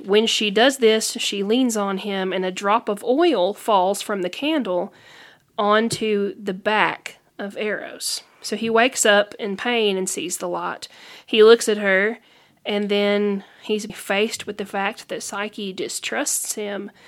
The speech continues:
and so he just leaves the bedroom without utter-, uttering a word. She ran after him, of course,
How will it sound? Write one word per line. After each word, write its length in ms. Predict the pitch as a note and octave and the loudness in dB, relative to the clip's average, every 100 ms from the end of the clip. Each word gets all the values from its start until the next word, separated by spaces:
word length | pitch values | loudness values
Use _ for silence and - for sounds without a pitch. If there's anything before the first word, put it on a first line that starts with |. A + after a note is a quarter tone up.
| - - - | -20 -12 -4
and 160 | G#3+ | -4
so 220 | G3+ G3 | -2 -4
he 180 | G3 G#3 | -4 -4
just 400 | G#3 G#3 - - | -4 -4 -6 -8
leaves 380 | - F3 F3 - | -6 -4 -4 -6
the 80 | F#3+ | -6
bedroom 400 | G#3+ G#3+ F#3+ F3+ | -6 -4 -6 -6
without 280 | F#3 F#3+ - | -8 -8 -6
utter-, 280 | F3+ - - | -6 -6 -6
uttering 380 | G3+ G3 F#3+ F#3+ | -4 -4 -2 -2
a 60 | |
word. 340 | G3 A3+ F#3 - _ _ _ _ _ _ _ _ _ _ - - - - - | -2 -4 -8 -12 _ _ _ _ _ _ _ _ _ _ -18 -18 -18 -16 -6
She 260 | - B3+ | 0 4
ran 260 | C4 B3 A3+ | 6 6 8
after 320 | A3 A#3+ G#3+ | 4 4 -2
him, 260 | G3+ G3 A#3+ | 0 0 -2
of 120 | C4+ | 0
course, 440 | G#3+ F#3 F#3 - | 2 2 2 -4